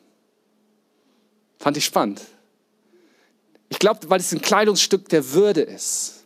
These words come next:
Und in allen Fällen, so in klassischer Kavaliersschule,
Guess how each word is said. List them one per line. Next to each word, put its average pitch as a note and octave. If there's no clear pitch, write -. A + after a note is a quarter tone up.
Und E3+
in -
allen C4+
Fällen, G3+
so C3
in A#2+
klassischer D#3
Kavaliersschule, D3